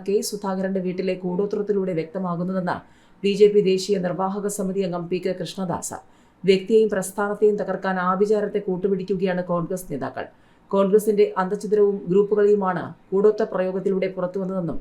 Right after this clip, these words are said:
അദ്ദേഹം ചൂണ്ടിക്കാട്ടി. നേരത്തെ കർണാടകയിലെ ഉപമുഖ്യമന്ത്രി ഡി കെ ശിവകുമാർ കണ്ണൂർ കേന്ദ്രീകരിച്ച് തനിക്കെതിരെ ആഭിചാരക്രിയ നടത്തിയെന്ന് ആരോപിച്ചിരുന്നു.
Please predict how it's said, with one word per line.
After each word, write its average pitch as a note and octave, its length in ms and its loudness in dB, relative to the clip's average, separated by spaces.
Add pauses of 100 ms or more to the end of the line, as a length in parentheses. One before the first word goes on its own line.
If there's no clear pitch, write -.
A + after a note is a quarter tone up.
അദ്ദേഹം D#3 280 -6
ചൂണ്ടിക്കാട്ടി. D3+ 600 -6 (500)
നേരത്തെ A#3 360 2
കർണാടകയിലെ A#3 600 0 (140)
ഉപമുഖ്യമന്ത്രി G#3 640 0 (180)
ഡി F3+ 140 -2
കെ A3 160 6
ശിവകുമാർ G3 420 2 (100)
കണ്ണൂർ G3 260 0 (100)
കേന്ദ്രീകരിച്ച് F#3+ 560 0 (440)
തനിക്കെതിരെ G3+ 440 6 (200)
ആഭിചാരക്രിയ G#3 640 0
നടത്തിയെന്ന് F3+ 440 -2 (160)
ആരോപിച്ചിരുന്നു. E3 560 -6